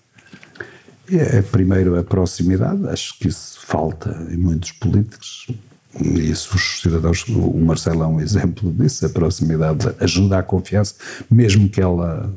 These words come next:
possa não existir, mas ajuda. E, e a segunda era essencialmente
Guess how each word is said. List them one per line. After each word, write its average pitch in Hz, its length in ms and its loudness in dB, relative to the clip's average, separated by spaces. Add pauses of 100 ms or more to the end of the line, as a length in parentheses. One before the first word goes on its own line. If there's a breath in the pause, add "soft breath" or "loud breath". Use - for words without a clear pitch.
(100)
possa 80 300 -2
não 80 180 0
existir, - 280 -2
mas 85 220 2
ajuda. 85 400 0 (880 loud breath)
E, 87 760 4
e 90 60 6
a 87 40 4
segunda 90 520 2
era 90 460 2
essencialmente 80 1080 -2